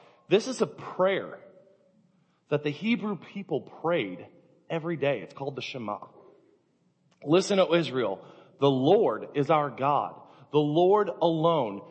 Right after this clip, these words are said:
And you must love the Lord, your God, with all your heart, all your soul,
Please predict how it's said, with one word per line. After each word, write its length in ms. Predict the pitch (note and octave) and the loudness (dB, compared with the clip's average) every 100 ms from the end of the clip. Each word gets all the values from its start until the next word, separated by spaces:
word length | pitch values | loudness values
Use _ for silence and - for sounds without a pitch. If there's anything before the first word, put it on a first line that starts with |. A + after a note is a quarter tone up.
| - | -10
And 140 | - E3 | -2 0
you 80 | A3+ | 2
must 300 | A3 G3+ E3+ | 2 2 0
love 440 | D#3+ F#3+ A#3+ G3+ | 2 6 4 4
the 60 | F#3 | 0
Lord, 460 | E3 C3+ A2 F#2+ - | 2 0 0 -6 -6
your 260 | A#2 E3 F3+ | 2 2 4
God, 460 | E3 C#3+ G#2+ G2+ - | 2 2 0 -6 -10
with 100 | A#2+ | -8
all 240 | - B2+ | -2 0
your 160 | B2 A#2 | 0 -4
heart, 500 | A2+ - F#3 G3 F#3 - - _ | -8 -4 -2 -2 -4 -16 -20 _
all 140 | C3+ | -6
your 160 | F3+ F3+ | -4 -6
soul, 680 | - - D#3 D#3 D#3 D3+ | -10 -6 -2 -2 -4 -8